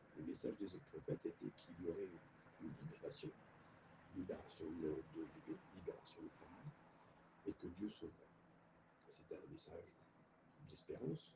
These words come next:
et positif. Quel contraste avec ce que Dieu avait donné à Jérémie. Jérémie espérait probablement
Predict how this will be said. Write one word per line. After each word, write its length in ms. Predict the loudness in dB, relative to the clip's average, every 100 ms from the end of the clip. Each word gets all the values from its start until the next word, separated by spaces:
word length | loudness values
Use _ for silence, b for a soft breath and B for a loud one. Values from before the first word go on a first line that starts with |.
| -4
et 40 |
positif. 600 | 0 0 0 -2 -4 -4 -4
Quel 180 | 0 0
contraste 680 | 2 -2 -2 -4 -4 -4 -10 -16 B B B B -10
avec 240 | -4 -2 -2
ce 120 | -2
que 140 | 2 2
Dieu 240 | 2 2 2 2
avait 120 | 0
donné 240 | -4 -2
à 60 | -2
Jérémie. 260 | -2 -4 -6 -8 -18 -20 -20 -20 -20 -20 -20 0
Jérémie 340 | 4 6 6
espérait 440 | 4 0 -4 -4 -12 B B B B B -14
probablement 640 | 0 2 4 2 2 -2